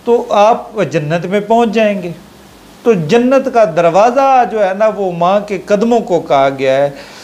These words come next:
तो माँ से कितनी मोहब्बत होगी। तो माँ, अ, अगर आप इसको ये भी कह सकते हैं कि अगर खुदा कायनात में ख़ुद किसी रूप में होता तो वो भी माँ के रूप में होता।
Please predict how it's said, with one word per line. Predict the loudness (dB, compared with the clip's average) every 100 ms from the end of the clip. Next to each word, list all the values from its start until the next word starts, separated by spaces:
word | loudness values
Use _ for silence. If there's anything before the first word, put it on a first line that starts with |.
| -10 -2
तो | 0
माँ | 2 2 2
से | -2
कितनी | -10 -10 -6 -2
मोहब्बत | -2 0 -2 -2
होगी। | -4 -4 -6
तो | -4 -2
माँ, | 0 2 4 4 2 -2 -2
अ, | 2 2 2
अगर | 2 2
आप | 2 0
इसको | -4 -8 -2 0 2 0 -4 -6
ये | -2 0
भी | 0 -4
कह | 0 0
सकते | 0 -6 -10 -6
हैं | -4 -4
कि | -2
अगर | 0 0 -2 -6
खुदा | -2 2 2
कायनात | 2 0 2 0 0
में | -4 -8
ख़ुद | -4 -4 -2
किसी | -6 -6 -4
रूप | -4 -2
में | -4
होता | 0 0
तो | 0
वो | -2 -2
भी | -2
माँ | 0 0
के | 0 -2
रूप | -4
में | -4 -6
होता। | -4 0 0